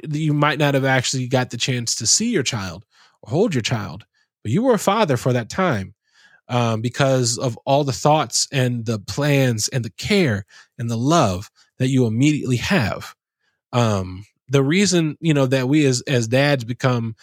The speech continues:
or husbands become so protective over our wives when they become pregnant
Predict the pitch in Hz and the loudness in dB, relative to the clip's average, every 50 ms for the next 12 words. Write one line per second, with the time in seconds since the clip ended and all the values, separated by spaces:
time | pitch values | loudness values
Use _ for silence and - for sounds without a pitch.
0 | - _ - 131 131 123 107 147 160 160 139 135 127 120 127 127 - 143 131 127 | -20 _ -2 0 2 2 4 2 2 2 2 -2 -2 -2 -4 -4 -2 -2 0 0
1 | - - 135 127 131 117 - 143 139 - - 127 120 123 123 120 120 117 113 113 | 2 0 0 0 -2 -4 -2 -2 -2 0 -2 -2 -2 -2 -2 -2 -2 -2 -2 -4
2 | 110 113 120 139 147 147 135 117 107 117 - - - - - - - - 131 123 | -4 -2 0 2 2 2 0 -2 -4 -6 -8 -10 -10 -20 -20 -12 -4 -2 0 0
3 | 123 117 123 120 - - 117 110 101 - - 147 165 156 127 110 101 - | 0 0 -2 -4 -4 -4 -6 -6 -6 -4 0 0 2 2 0 -2 -4 -6